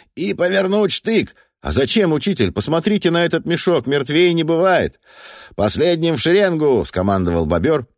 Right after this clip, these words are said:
и Эрик пошел и встал в конец своего ряда. Там впереди стоял Пьер и колебался. «Кали!» — крикнул бобер. «Выполняй приказ командира!» — крикнул один из членов совета откуда-то сзади.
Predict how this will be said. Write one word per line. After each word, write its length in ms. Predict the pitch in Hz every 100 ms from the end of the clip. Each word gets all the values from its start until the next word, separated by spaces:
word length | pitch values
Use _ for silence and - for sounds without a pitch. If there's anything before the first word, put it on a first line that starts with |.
| _
и 120 | - 95
Эрик 300 | 131 104 -
пошел 420 | 92 80 123 101
и 40 |
встал 320 | 78 - 101
в 100 | 80
конец 380 | - 80 85 82
своего 360 | - 78 82 82
ряда. 460 | 82 76 64 57 - - - -
Там 240 | - 101 95
впереди 480 | - 85 85 78 95
стоял 400 | - 80 85 73
Пьер 400 | 71 101 110 - _ -
и 80 | 80
колебался. 680 | 82 80 73 65 - - - _ _ _ _ -
«Кали!» — 520 | 98 123 196 190 160
крикнул 360 | 120 127 101 92
бобер. 380 | 87 90 87 - _ _ _ _ -
«Выполняй 400 | 76 85 92 98
приказ 360 | 95 87 98 -
командира!» — 680 | 104 98 95 113 104 80 -
крикнул 400 | - 92 - 90
один 220 | 87 85 85
из 80 |
членов 420 | 78 82 92 82 -
совета 340 | 85 98 85
откуда-то 440 | 80 85 82 92
сзади. 420 | 80 80 85 64